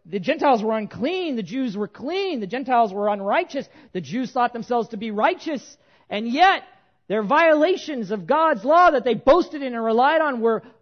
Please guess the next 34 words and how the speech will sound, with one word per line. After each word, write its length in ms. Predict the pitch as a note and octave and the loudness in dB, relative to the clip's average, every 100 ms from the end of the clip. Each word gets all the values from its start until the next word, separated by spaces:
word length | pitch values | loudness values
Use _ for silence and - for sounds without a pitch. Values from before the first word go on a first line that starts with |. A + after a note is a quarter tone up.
| _ _ | _ _
bad 560 | F3+ F#3+ E3 F4+ F#4+ | -10 -8 0 2 2
enough 360 | A4 A4+ A4+ G3 - _ _ - | 2 0 -2 -2 -10 _ _ -8
that 140 | G3+ | -8
even 400 | C#4 F4 F4+ D#4+ G#3 - | 2 4 4 -2 -6 -6
the 80 | |
Gentile 580 | F#3+ D#3 G#4 G4+ D4+ C#4 | -6 0 0 0 0 0
populations 1000 | A#3+ - D4 C#4+ B3+ B3 G4 - D4+ A#3 E3 | 0 0 -2 0 -2 0 0 -2 -6 -8 -6
knew 140 | F#3 | -6
about 260 | D#3 D3 B2 | -2 -2 -2
it. 80 | |
That's 180 | D#3+ G3+ | -6 -8
what 140 | F#3+ - | -10 -12
Paul 220 | G3 G3 | -10 -10
says 360 | - F4 F#4+ | -4 -2 -2
here. 280 | - A3 A#2 - _ _ | -6 -8 -8 -12 _ _
"For 160 | G#3+ | 0
as 220 | A3 A#3+ F#3+ | 2 2 -2
it 80 | |
is 160 | A3+ D#3 | -8 -8
written, 520 | D#3 F4+ G4 F4+ F#3 - _ _ - | -4 -4 -4 -6 -8 -10 _ _ -6
the 100 | B3 | -2
name 280 | C#4 D#4+ C#4+ | 0 0 0
of 180 | F#3+ | -2
God 260 | D3+ D#4+ F4 | 2 4 4
is 140 | D4 | 2
blasphemed 920 | D#3+ C#3+ C#4+ F#4+ G4+ G#4 - - F#4 D#4 | -4 -6 0 2 4 2 0 -6 -4 -2
among 260 | C#4+ C4 | -2 -2
the 60 | B3 | -4
Gentiles, 800 | E3+ B3+ A3 G#3+ A3 F3 G2 - - _ _ _ | -6 -6 -2 2 2 0 -6 -16 -20 _ _ _
among 400 | - C4 E4 C#4 | -4 0 2 0
them 420 | A3 G#4 G#4+ G#4+ A3 - _ | -2 0 0 0 -4 -12 _
because 320 | A#3+ - C4+ | -10 -2 0
of 120 | G4 | 0
you." 600 | G4 G#4+ A4 A4 G4+ A#3+ | -2 0 4 6 6 4